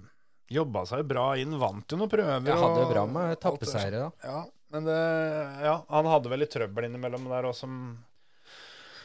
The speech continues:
Speaker 1: lugga litt for han. Men, eh, ja, han, eh, kommenterte vel også, jeg vet ikke om det var, jo, det var etter Power Stage, tror jeg, hvor, eh, de var litt sånn overrasket over at han kom inn og var ikke sånn wow-tid,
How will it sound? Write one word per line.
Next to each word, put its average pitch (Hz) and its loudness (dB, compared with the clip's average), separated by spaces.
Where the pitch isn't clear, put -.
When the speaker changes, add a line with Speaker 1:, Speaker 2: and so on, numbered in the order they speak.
Speaker 1:
lugga 131 2
litt 113 -4
for 147 6
han. 147 -4
Men, 139 0
eh, 139 2
ja, 127 4
han, 143 2
eh, 147 4
kommenterte 135 -2
vel 135 -2
også, 120 -4
jeg 117 0
vet 104 -4
ikke 110 -14
om 107 -10
det 104 -4
var, 107 -6
jo, 113 -8
det 120 -4
var 113 -4
etter 110 -10
Power 92 -8
Stage, 107 -10
tror 127 -4
jeg, 143 -4
hvor, 110 -2
eh, 107 -2
de 104 -6
var 95 -4
litt 98 -10
sånn 104 -8
overrasket 80 -8
over 87 -10
at 90 -18
han 95 -10
kom 87 -8
inn 82 -14
og 90 -10
var 82 -10
ikke 98 -12
sånn 85 -10
wow-tid, 92 -2